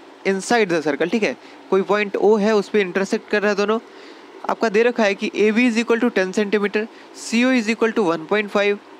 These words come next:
डीओ is equal to twelve point five। तो आपको बताना है कि रेशियो क्या होगा larger and smaller among एओ and बीओ, यानी कि एओ और बीओ में जो बड़ा वाला है और जो छोटा वाला है,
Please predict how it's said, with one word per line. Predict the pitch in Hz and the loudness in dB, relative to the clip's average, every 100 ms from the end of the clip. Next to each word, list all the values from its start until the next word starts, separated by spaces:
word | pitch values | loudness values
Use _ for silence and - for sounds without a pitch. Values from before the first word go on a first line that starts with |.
| - - - 165 | -20 -20 -12 -2
डीओ | 220 240 | 2 2
is | 220 196 | 2 0
equal | 208 208 | 0 0
to | 202 170 | 0 2
twelve | 160 180 - | 2 0 0
point | 202 190 | -2 0
five। | 190 196 - - - | -2 -2 -6 -20 -4
तो | 185 | -4
आपको | 170 190 | -2 -2
बताना | 202 196 202 | -2 -2 -2
है | 254 | -2
कि | 240 214 | 0 0
रेशियो | 170 185 165 240 240 | 2 0 0 0 0
क्या | 202 | 0
होगा | 185 190 226 - - - | 0 0 -4 -8 -12 -4
larger | 160 170 175 175 220 226 | 0 2 2 0 0 0
and | 196 185 | -2 -6
smaller | - 170 180 214 - 160 | -2 0 2 0 -2 0
among | 180 240 - - - - - | 0 -2 -8 -20 -20 -8 0
एओ | 180 175 170 | 2 4 2
and | 180 208 180 | 0 -2 0
बीओ, | 185 139 - | 2 2 0
यानी | 170 190 | -4 -2
कि | 190 165 | -2 2
एओ | 175 196 | 4 4
और | 214 | 2
बीओ | 175 170 196 | 0 0 0
में | 170 175 | 0 -2
जो | 185 | 0
बड़ा | 160 156 185 | 2 2 2
वाला | 202 208 | 0 0
है | 233 | 0
और | 185 | -2
जो | 170 | -2
छोटा | 190 196 185 | -2 -2 0
वाला | 143 131 | 0 0
है, | 131 | -4